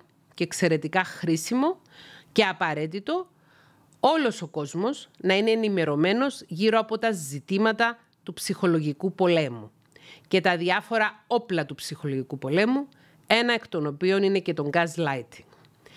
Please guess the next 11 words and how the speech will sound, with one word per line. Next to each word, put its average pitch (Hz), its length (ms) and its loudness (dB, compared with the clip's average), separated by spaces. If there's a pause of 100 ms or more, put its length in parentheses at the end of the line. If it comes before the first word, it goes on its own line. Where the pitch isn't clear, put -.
(360)
Και 165 520 2
ένας 214 360 0
βασικός 190 640 -2
λόγος 180 640 -2
που 185 140 2
άφησα 220 360 -2
το 165 100 -6
γραφείο 147 640 -2 (360)
και 180 120 2
ασχολούμαι 180 640 2
εντατικά 156 760 0